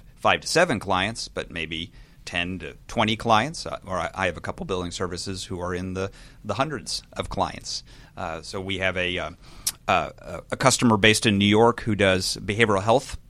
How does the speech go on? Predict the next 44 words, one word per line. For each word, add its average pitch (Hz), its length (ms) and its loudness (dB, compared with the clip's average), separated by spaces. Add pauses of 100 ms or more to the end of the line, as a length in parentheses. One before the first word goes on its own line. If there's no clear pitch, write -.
(320)
practice 135 460 2
billing, 156 440 4 (580)
and 98 400 0
they've 107 220 4
gotten 107 240 6
it 98 80 -6
down 110 220 6
to 104 80 4
a 87 40 2
science 110 480 2
where 107 80 -2
they'll 104 360 2
even 101 260 -4
take 107 280 0
a, 90 240 0
a 101 100 -4
part-time 120 640 0
single 131 320 2
practitioner 113 800 2 (600)
and 95 320 0
they'll 101 240 6
put - 280 0
them 113 120 4
on 113 140 10
the 110 80 2
system, 135 480 0
and 92 180 -6
so, 90 480 2
and 90 160 -4
they'll 92 140 2
do 101 140 -2
the 95 100 -2
billing 107 240 2
for 113 160 0
them. 113 300 2 (220)
And 104 80 -2
now 107 140 8
they 101 180 4
have 101 100 4
a 92 60 4
hundred 127 260 0
and 107 120 -2
forty-three 110 680 0
different, 98 600 0